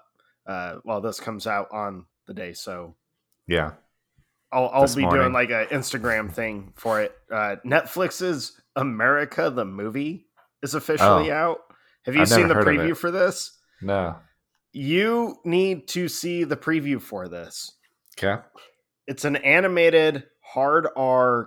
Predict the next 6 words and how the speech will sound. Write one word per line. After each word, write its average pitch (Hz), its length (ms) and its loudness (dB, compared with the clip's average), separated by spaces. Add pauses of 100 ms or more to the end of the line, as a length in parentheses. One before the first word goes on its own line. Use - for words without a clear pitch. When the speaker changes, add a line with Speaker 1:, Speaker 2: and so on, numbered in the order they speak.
Speaker 1:
comedy 98 760 -6 (1040)
about 110 340 -2
George 135 300 0
Washington 110 880 -4 (640)
and 107 420 -8 (720)
America. 104 560 -10